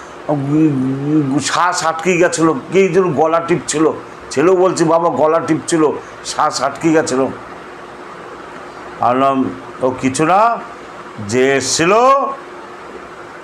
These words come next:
আর এই ঠাকুর ছিল বলে আজকে বেঁচে গেলি।" সত্যিই তো ঠাকুর ছিল বলেই তো বেঁচে গেল। আমি বা ওই সময় ঘুম থেকে উঠবো কি, কি, কি করে বলেন?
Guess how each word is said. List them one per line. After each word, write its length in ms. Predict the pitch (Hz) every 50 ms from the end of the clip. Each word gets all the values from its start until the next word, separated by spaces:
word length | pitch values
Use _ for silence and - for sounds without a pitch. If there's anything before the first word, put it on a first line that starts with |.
| - - - - - - - - - - - - - - - - - - - - - - -
আর 100 | 110 123
এই 80 | 131 123
ঠাকুর 320 | - - 117 123 135 156 139
ছিল 220 | - - 139 143 151
বলে 240 | 156 165 170 185 185
আজকে 260 | 170 151 135 147 156
বেঁচে 320 | 135 117 135 131 131 135
গেলি।" 280 | 127 131 123 120 120 117 113 - - - - - - - - - - - - - - - - - - - - - - - - - - -
সত্যিই 440 | - 135 135 - - 214 247 262 262
তো 100 | 269 233 -
ঠাকুর 300 | - 135 135 131 160 160 160
ছিল 200 | - 135 143 147
বলেই 280 | 147 160 165 190 226
তো 140 | 202 233 269
বেঁচে 300 | 202 175 131 - - 151
গেল। 300 | 127 - - 117 131 139 - - - - - - - - - - - - - - - - -
আমি 320 | 139 151 151 190 226 240
বা 120 | 214 240 247
ওই 160 | 233 240 233
সময় 220 | - 202 220 226
ঘুম 280 | 196 143 147 180 190 190
থেকে 140 | 170 196 196
উঠবো 340 | 180 165 160 156 151 180
কি, 160 | 170 - 160 147 - - - -
কি, 100 | 160 170 143 - -
কি 100 | 196 202
করে 200 | 160 185 170 151
বলেন? 280 | 135 143 143 135 127